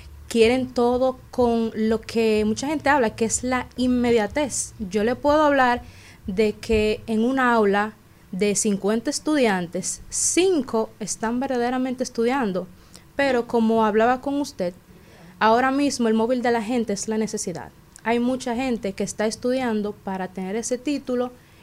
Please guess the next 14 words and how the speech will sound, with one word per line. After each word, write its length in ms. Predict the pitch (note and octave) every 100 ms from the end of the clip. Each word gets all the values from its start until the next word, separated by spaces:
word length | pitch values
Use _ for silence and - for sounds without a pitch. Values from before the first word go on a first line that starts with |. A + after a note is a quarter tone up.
| -
y 80 | A#3
poder 420 | A#3 A#3 C4 C4
únicamente 840 | B3+ C4 C4 A#3+ A#3+ C4 B3+ B3+ -
trabajar. 600 | G#3 F#3 E3 E3 D3+ D3
Su 160 | - G#3+
móvil 380 | G#3+ B3 B3+
no 160 | A#3+ A#3+
es 240 | B3 -
aportar, 640 | G3+ F#3+ F#3+ - F3+ E3 D3 - - - - - - -
aprender 760 | G3+ G3 G#3 G3 F#3+ G3 A3 A3+
como 300 | - A#3 G#3
tal, 340 | - D#3+ C3 F#3+
sino 580 | - A3+ A#3 C4+ B3 - - - -
sostenerse. 800 | - - A3+ - F#3 D#3+ - -